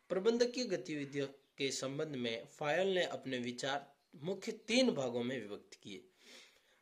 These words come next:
पहला था प्रबंधकीय योग्यता एवं परीक्ष-, प्रशिक्षण, दूसरा था प्रबंध के तत्व और तीसरा है प्रबंध के सिद्धांत। <clears throat>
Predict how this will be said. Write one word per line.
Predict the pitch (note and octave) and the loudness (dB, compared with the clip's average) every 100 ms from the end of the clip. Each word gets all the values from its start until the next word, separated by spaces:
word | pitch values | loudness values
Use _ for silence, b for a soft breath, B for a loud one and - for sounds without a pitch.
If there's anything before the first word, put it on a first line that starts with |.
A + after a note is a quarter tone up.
| - | -4
पहला | C3+ D#3+ | 0 0
था | D#3+ D#3 - - _ _ - | 0 -2 -4 -6 _ _ -6
प्रबंधकीय | C#3+ F#3 G#3 G#3+ A#3 A3 | 0 2 4 2 2 4
योग्यता | G#3 G3+ G#3 G#3+ B3+ - _ _ _ _ _ _ _ _ _ _ _ _ _ - | 4 4 0 2 0 -4 _ _ _ _ _ _ _ _ _ _ _ _ _ -2
एवं | D3+ G3+ B3+ - _ _ _ - | 2 4 2 -8 _ _ _ 0
परीक्ष-, | F3 F3 - | 0 0 -10
प्रशिक्षण, | - E3 F3 D#3 C#3 C3 G2 - _ b b _ | -4 -2 0 -2 -4 -4 -4 -12 _ b b _
दूसरा | C3+ D#3+ F#3 F#3 | -6 -4 2 2
था | G3 | 4
प्रबंध | F3+ F3 E3+ G3 F#3+ | 0 0 0 -2 -2
के | F3 | -2
तत्व | F3 E3 D#3 A2+ | 0 0 -2 -6
और | - A#2+ | -6 -6
तीसरा | - E3 F3 | -4 -6 -2
है | F3 E3+ | -2 0
प्रबंध | D#3 D3+ E3 | -2 -2 -4
के | - B3+ F4+ - - | 2 0 0 -12 -10
सिद्धांत। | - D3 C#3+ B2+ - - - | -6 -4 -2 -6 -8 -20 -10
<clears throat> | - - - - | -4 -4 -6 -14